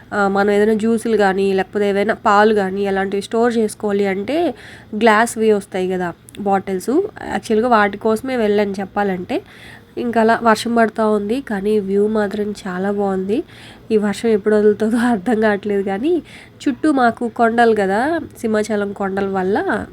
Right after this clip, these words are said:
మంచిగా ఉందన్నమాట. అలా లైట్గా పడుతుంది వర్షం తుప్పర్లాగాన. సరే అని చెప్పేసి ఇంకా బాస్మతి రైస్ ఇక్కడ ఉ-, ఉంటాయి కదా, so అవి అయితే ఒక టూ కేజీస్ తీసుకుంటా ఉన్నా.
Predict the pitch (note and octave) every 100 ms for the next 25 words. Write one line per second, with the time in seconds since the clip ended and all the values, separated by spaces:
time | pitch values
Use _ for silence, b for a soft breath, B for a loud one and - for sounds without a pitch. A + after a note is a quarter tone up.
0 | F#3 F#3+ G3+ A3+ A3 G#3+ F#3+ F#3 F3+ E3+
1 | - G3+ - G3 G3 F#3+ G#3+ G3+ F#3+ -
2 | A3 G3 F#3+ F3+ F#3+ F#3 F#3+ - F#3 F3+
3 | F3 F3 F#3 B3+ - B B B B B
4 | - A#3+ A3 A3 A3 G#3+ A3+ A3 F#4 G4+
5 | D4+ B3 B3 A#3+ A#3+ A#3+ B B A#3 B3
6 | B3 C#4+ C#4 C#4 C4 C4+ F4+ A4 F4 A#3
7 | A#3 A3 G#3+ G#3+ G#3 G#3 - G3+ G#3+ A3
8 | G3+ G3 G#3 C#4 C4 G#3 G3+ G3 G3 A#3+
9 | A#3 G#3+ G#3+ G3+ G3 G#3 A3+ G#3+ G#3+ -
10 | G#3+ G3+ F#3 F3 F3+ A3+